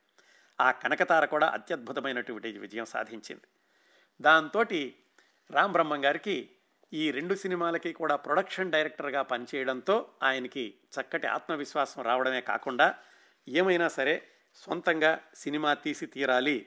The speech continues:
అనేటటువంటి ఆలోచన వచ్చింది. దాంతోటి ఆయన వాళ్ళిద్దరికీ కూడా, శేషయ్య గారికి, సుబ్బారావు గారికి చెప్పారు. అంతేకాకుండా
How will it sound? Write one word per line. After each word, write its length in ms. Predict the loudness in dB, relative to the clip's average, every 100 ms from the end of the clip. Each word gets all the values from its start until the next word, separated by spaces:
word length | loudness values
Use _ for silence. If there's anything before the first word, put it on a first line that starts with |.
| -10
అనేటటువంటి 600 | -8 -8 -8 -10 -10 -8
ఆలోచన 420 | -2 -2 -2 -8 -16
వచ్చింది. 300 | -14 -16 -18 _ _ _ _ _ _ _
దాంతోటి 680 | 0 0 0 -4 -2 -4 -4 _ -2
ఆయన 420 | -2 0 -2 -2 -6 _ _ _ _
వాళ్ళిద్దరికీ 540 | 0 0 0 -2 -2 -2
కూడా, 280 | 2 2
శేషయ్య 380 | 2 -2 0 -2
గారికి, 320 | 0 0 -2
సుబ్బారావు 420 | -10 -4 -2 0 -2
గారికి 240 | -6 -8
చెప్పారు. 440 | -12 -12 -6 -6 -6 -10
అంతేకాకుండా 920 | -6 -2 2 2 2 2 4 4 0